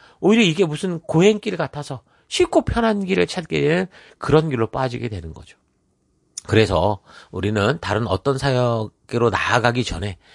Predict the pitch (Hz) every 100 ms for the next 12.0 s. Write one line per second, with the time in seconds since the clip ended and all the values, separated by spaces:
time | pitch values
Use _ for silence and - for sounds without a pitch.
0 | - - - 123 110 101 110 117 101 123
1 | 143 - - 226 - 175 247 - _ -
2 | - - - 175 160 139 139 - 233 214
3 | - 175 156 127 - 131 175 302 _ _
4 | 101 95 113 104 110 104 92 107 98 87
5 | 95 185 147 - _ _ _ - 117 113
6 | 107 104 101 107 110 104 90 - 85 92
7 | 170 _ _ - 98 92 92 90 170 190
8 | 175 175 143 92 117 107 82 110 98 78
9 | - _ _ _ - - 104 95 95 95
10 | - - - 214 254 - 208 208 196 185
11 | 170 170 160 87 95 127 - _ -